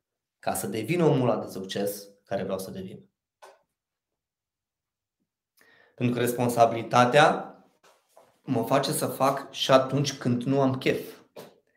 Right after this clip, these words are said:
Motivația nu mă face să fac atunci când n-am chef. Motivația mă face să fac doar când sunt motivat.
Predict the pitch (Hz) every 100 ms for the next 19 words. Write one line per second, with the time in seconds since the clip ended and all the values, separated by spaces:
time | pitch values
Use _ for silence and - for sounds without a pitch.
0 | _ _ _ _ _ _ 117 117 120 117
1 | 143 143 139 156 180 180 - 123 - -
2 | 107 - - - _ - 107 - 113 104
3 | - 110 104 95 - _ 127 104 98 104
4 | 101 110 107 101 123 127 139 120 135 135
5 | - 151 151 156 131 117 - - 127 117
6 | 123 - 165 113 -